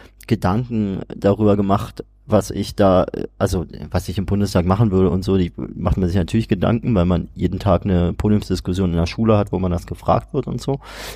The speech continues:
Aber es war jetzt für mich nicht so, dass ich das damit konkret planen musste oder so. Ich glaub tatsächlich, dass natürlich die Leute, die im Bundestag jetzt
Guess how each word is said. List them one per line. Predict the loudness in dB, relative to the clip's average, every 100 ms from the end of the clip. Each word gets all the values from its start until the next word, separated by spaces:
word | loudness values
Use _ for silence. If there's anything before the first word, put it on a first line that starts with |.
| 0
Aber | 2
es | 4
war | 6
jetzt | 6 4
für | 2
mich | 2 2
nicht | 0 0
so, | 0 2
dass | 2 2
ich | -4
das | -2 -2 -4 -10 -2
damit | 0 0 -2
konkret | -4 -2 -2 -2
planen | 0 2 2 2
musste | -2 -6 -10
oder | -10 -10
so. | -10 -12
Ich | -12
glaub | -4 -4 -4 -12 -10 -10 -6
tatsächlich, | -2 2 2 2 2 4
dass | 2 4
natürlich | 0 2 2 2 0
die | -4
Leute, | 0 2 2
die | 0 0
im | 0
Bundestag | 2 2 4 2 4
jetzt | 2 0 -4